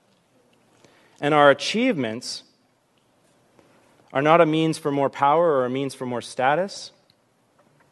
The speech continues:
or to find our ultimate freedom and fulfillment,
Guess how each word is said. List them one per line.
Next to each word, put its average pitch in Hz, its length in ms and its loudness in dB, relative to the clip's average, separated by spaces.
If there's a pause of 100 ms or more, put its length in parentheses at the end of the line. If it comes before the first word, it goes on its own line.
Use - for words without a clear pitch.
(280)
or 143 100 2
to 139 120 -4
find 139 340 -2
our 123 360 2
ultimate 139 360 -4
freedom 139 420 -4
and 117 220 -8
fulfillment, 151 680 -6